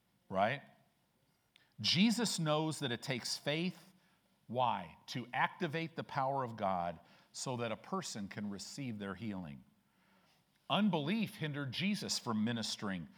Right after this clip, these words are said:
the healing power of God. In his ministry,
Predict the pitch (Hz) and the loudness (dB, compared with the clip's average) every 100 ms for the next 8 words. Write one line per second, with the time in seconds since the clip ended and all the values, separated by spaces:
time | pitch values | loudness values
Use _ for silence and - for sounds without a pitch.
0 | - - 113 127 117 107 - 113 113 98 | -16 -8 -4 -4 -4 -4 0 2 2 -2
1 | 98 98 107 120 - - _ 135 123 131 | -2 -2 -2 -6 -14 -20 _ -2 0 2
2 | 247 190 117 107 - - 107 | 2 2 0 0 0 -2 -4